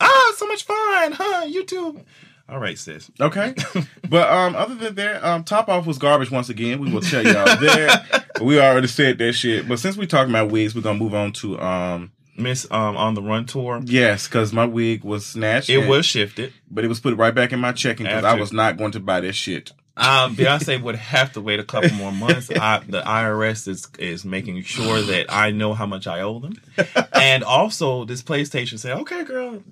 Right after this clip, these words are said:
Speaker 1: that was cute. That was my Beyonce ticket right there."
Speaker 2: Yeah.
Speaker 1: <laughs>
Speaker 2: So On the Run tour dropped on Facebook.
Speaker 1: And it
Speaker 2: On
Speaker 1: was
Speaker 2: the Run
Speaker 1: promptly
Speaker 2: tour part
Speaker 1: deleted.
Speaker 2: two or whatever.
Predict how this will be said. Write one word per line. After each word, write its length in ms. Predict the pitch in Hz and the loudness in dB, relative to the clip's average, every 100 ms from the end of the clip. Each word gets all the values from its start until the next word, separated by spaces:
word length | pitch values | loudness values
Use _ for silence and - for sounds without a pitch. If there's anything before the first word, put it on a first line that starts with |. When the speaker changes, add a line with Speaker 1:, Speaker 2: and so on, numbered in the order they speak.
| - - | -16 -8
Speaker 1:
that 160 | 143 | -6
was 120 | 277 | -6
cute. 180 | - 294 | -2 2
That 160 | 254 285 | 4 4
was 80 | 240 | 2
my 140 | 175 | 0
Beyonce 400 | 170 185 220 143 | 0 -4 -4 -10
ticket 200 | 156 135 | -8 -8
right 120 | 156 | -8
there." 200 | 196 160 - _ _ _ _ _ _ _ - | -10 -14 -16 _ _ _ _ _ _ _ -8
Speaker 2:
Yeah. 580 | 117 147 165 165 160 170 151 | -4 -2 0 2 4 2 2
Speaker 1:
<laughs> 40 | - - - - - - - 339 427 453 427 339 | 0 0 -2 -2 -2 -4 2 4 6 6 4 2
Speaker 2:
So 100 | - 123 | 2 2
On 160 | 151 | 2
the 80 | 165 | 2
Run 300 | 160 165 170 | 2 2 0
tour 260 | 165 160 143 | 0 0 0
dropped 520 | 117 120 135 139 - | 0 4 4 4 0
on 200 | 110 107 | -4 -2
Facebook. 840 | - 127 135 131 143 139 135 - - | 0 0 -2 -6 -4 -4 -4 -10 -16
Speaker 1:
And 160 | - 110 | -12 -4
it 60 | |
Speaker 2:
On 100 | 120 | 0
Speaker 1:
was 100 | 131 | 0
Speaker 2:
the 60 | 139 | 2
Run 140 | 143 175 | 4 4
Speaker 1:
promptly 220 | 160 160 | 6 4
Speaker 2:
tour 100 | 135 | 4
part 100 | 151 | 2
Speaker 1:
deleted. 440 | 170 156 120 104 | 2 4 2 0
Speaker 2:
two 320 | 98 190 151 123 | 0 2 2 2
or 80 | |
whatever. 540 | 110 131 139 113 104 | 2 2 2 2 -2